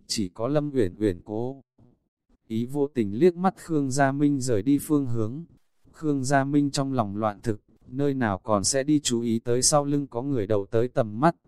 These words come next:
thực mau liền biến mất ở mọi người trong mắt.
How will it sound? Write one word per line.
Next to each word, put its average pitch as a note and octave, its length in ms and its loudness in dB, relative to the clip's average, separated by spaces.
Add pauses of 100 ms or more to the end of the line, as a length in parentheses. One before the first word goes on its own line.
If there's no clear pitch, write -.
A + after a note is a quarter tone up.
(200)
thực A#2 200 -6
mau C#3 220 -2
liền G#2 300 0
biến B2+ 200 0
mất F#3 220 0
ở G#2+ 160 -4
mọi G#2+ 240 -6
người A2 240 -2
trong C3+ 260 -4
mắt. E3+ 160 2